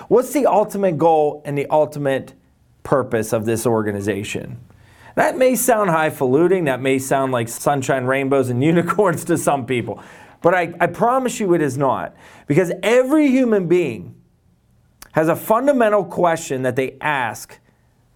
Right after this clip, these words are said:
on every journey they're on, whether it be with your organization or with their family. And that is this question, where are we going? Where are we headed? You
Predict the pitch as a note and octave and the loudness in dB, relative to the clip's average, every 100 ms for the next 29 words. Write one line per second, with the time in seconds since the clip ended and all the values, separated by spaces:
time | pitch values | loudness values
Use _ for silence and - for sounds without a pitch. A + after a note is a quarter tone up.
0 | _ _ _ _ - D#3+ D3+ D3 G#3 G3 | _ _ _ _ -2 0 -2 0 2 4
1 | A3 D#3+ E3+ D3+ C#3 B2+ B2 B2 G#2+ G2 | 2 4 2 2 0 2 2 0 -2 -8
2 | A2+ C3+ D3+ C3 D3 C3 B2 D#3 G3 G3 | -2 0 2 0 0 0 2 2 2 2
3 | F3 E3 E3+ E3 D3+ C3+ C3+ A#2+ D3 C3 | 0 0 0 0 0 0 0 -2 -2 0
4 | B2+ D3 F#3+ G#3+ G3 G3+ E3+ E3+ B3+ C4 | 0 2 2 2 0 -2 -2 0 0 0
5 | C4 B2 - G3 B3+ C4+ A#3+ C4 A#3+ C3+ | -2 -10 -2 2 2 2 0 2 2 2
6 | F3 A3+ G3+ G3+ E3+ A2+ | 2 4 4 2 0 -4